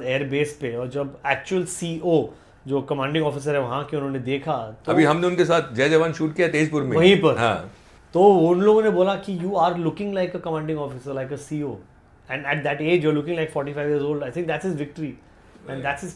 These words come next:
Speaker 1: passion, uh, अनिल सर का पैशन कि मैं ये जो डायरेक्टर ने मांगा, मैं दूंगा इसको। और, uh, I think it's one of his finest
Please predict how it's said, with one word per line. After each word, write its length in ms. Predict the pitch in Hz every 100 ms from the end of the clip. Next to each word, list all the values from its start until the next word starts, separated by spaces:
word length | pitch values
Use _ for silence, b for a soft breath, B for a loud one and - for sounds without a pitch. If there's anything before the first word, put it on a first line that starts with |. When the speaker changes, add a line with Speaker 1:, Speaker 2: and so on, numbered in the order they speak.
| -
Speaker 1:
passion, 320 | 156 - 202
uh, 1300 | 165 131 - 196 139 131 127 127 120 117 127 - 127
अनिल 200 | 135 143
सर 200 | 135 120
का 100 | 127
पैशन 500 | 127 131 - 156 113 -
कि 80 | 131
मैं 160 | 135
ये 220 | 147 143
जो 160 | 143 147
डायरेक्टर 320 | 127 131 156
ने 100 | 156
मांगा, 300 | 143 123 151
मैं 140 | 156 139
दूंगा 260 | 147 160
इसको। 300 | 117 - 117 - _ _ _ - 127
और, 320 | 127 127 123 127 131 127 117
uh, 60 |
I 40 | 131
think 160 | 190
it's 160 | 170 147
one 100 | 160
of 60 | 175
his 100 | 170
finest 500 | - 131 139 151